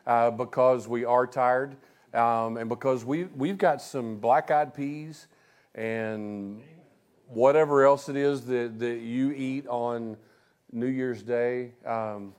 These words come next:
tamales. For us, it's Black Eyed Peas, and there'll be some pork involved and coleslaw and those kind of things, 'cause we've, we've gotta, you know, we gotta buy in and, and keep all that, uh, that good luck stuff going. But as we start this morning,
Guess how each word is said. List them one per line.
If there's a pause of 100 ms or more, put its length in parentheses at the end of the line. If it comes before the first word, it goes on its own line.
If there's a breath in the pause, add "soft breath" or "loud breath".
(140)
tamales. (1160 loud breath)
For
us,
it's
Black
Eyed
Peas,
and
there'll
be (380 soft breath)
some
pork
involved
and
coleslaw
and
those
kind
of
things,
'cause
we've, (100)
we've
gotta, (500 soft breath)
you
know,
we
gotta (360)
buy
in
and,
and
keep
all
that,
uh,
that
good
luck
stuff
going.
But (1300 loud breath)
as
we
start
this
morning,